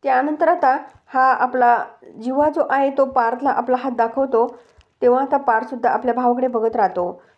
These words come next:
दुसरीकडे काव्या आणि नंदिनी ज्या असतात त्यासुद्धा एकमेकींकडे बघत राहतात.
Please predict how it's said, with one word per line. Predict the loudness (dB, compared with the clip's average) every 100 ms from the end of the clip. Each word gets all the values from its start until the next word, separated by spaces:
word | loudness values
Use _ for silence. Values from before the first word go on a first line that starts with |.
| _
दुसरीकडे | -8 -6 -2 -2
काव्या | 0 0 2 0
आणि | 0 0
नंदिनी | 0 0 -2 -4
ज्या | 0 0
असतात | 0 0 0
त्यासुद्धा | 2 0 0 -2 0
एकमेकींकडे | 0 -2 -6 -8 -4 -2
बघत | -2 -4 -4
राहतात. | -4 -2